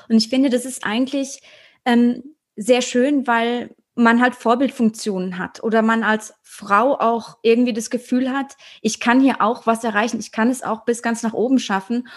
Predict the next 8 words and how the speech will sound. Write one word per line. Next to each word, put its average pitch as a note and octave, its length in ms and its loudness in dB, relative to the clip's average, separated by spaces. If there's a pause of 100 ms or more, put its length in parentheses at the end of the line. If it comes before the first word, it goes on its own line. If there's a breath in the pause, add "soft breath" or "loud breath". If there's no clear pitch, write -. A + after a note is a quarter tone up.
(320 loud breath)
und A#3 160 2
dann B3 160 4
vielleicht A#3+ 500 -2
auch A#3 200 -4
durch A#3 400 -2 (220)
die A#3+ 120 6
Atmosphäre A#3+ 720 -2
oder, G#3+ 400 -2